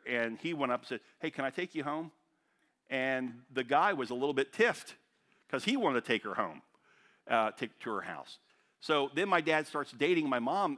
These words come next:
and somebody said to him, uh, I think it was one of her, uh, cousins, said, uh, "Yeah, Lou is the best stripper in town." And my dad,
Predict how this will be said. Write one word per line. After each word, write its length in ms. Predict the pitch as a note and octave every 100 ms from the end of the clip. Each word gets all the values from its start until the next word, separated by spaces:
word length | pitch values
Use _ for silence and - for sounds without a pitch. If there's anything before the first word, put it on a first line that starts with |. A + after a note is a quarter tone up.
| -
and 220 | C3 C3
somebody 400 | - A3+ F3+ D3
said 280 | - G#3 G3
to 60 | C3
him, 280 | B2+ B2 - _ _ -
uh, 260 | B2 A#2 -
I 80 | B2
think 200 | D#3 C3
it 40 |
was 140 | A#2+
one 120 | A#2+ B2
of 100 | G#2+
her, 260 | A#2+ A2 G2
uh, 200 | A2 F#2+ F2+
cousins, 580 | - C#3+ A#2 F#2 E2+ - _ _
said, 340 | - C#3+ B2+ C3
uh, 320 | C#3+ C#3 C3 B2+ - _ _
"Yeah, 300 | C3+ G#3 G3 G#2 - _ _ _ _
Lou 680 | B2 F3+ C#4 A3 D#3+ F3+ E3+ _ _ _ D3
is 180 | D#3 A#2+
the 120 | C#3
best 300 | F3+ G#3 -
stripper 600 | - G#3 B3 - E3 E3+ - _ -
in 180 | D#3+ F3
town." 480 | A3 B3 B3+ G#2 E2 - _ _ _ _ _ _ _ _ _ _ _ _ _ _ _ _ _ _ _ _ _ _ _ _ _ _ _ _
And 120 | B2 A#2
my 160 | D3+
dad, 420 | D3+ D#3+ E3 E3